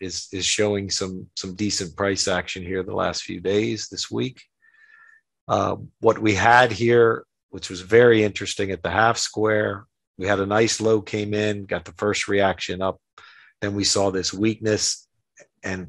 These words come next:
just like they do in most markets at big turns, there's a false break at the low. So you got a false break at the low, at our half square support. That's usually a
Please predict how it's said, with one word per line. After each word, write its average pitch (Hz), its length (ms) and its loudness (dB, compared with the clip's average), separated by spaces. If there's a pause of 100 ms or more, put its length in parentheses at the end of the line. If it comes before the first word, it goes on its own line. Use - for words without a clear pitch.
(140)
just - 460 2
like 139 200 4
they 120 140 2
do 117 280 2
in 101 140 -2
most 110 320 2
markets 107 460 -2
at 85 180 -8
big 107 240 0
turns, 90 680 -2
there's 92 140 -4
a 90 40 -8
false 90 320 -4
break - 380 -10
at - 100 -16
the 82 80 -8
low. - 280 -10 (1160)
So 104 60 -2
you 107 60 2
got 110 120 4
a 101 60 2
false 139 360 4
break 131 260 4
at 117 100 -4
the 110 80 0
low, 110 480 2 (100)
at 127 180 8
our 123 160 4
half 107 260 0
square 101 320 -4
support. 104 640 -4 (360)
That's 110 300 2
usually 98 500 -2
a 90 180 -6